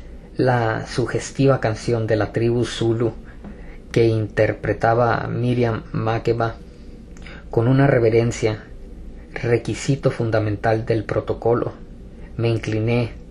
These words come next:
ante el emperador y me volví a casa.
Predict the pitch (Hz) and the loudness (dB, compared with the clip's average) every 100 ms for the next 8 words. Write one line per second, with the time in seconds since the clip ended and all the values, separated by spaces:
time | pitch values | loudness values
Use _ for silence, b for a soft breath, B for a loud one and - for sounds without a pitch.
0 | - - 113 110 - 107 107 101 107 104 | -14 -2 0 0 2 2 2 2 2 4
1 | 117 - - - - - - - - - | 2 0 -10 -18 -18 -18 -18 -16 -18 -10
2 | - 113 107 101 104 107 101 - - 98 | -2 2 4 4 2 0 -2 -4 -4 -2
3 | 101 95 - - | 0 0 -2 -6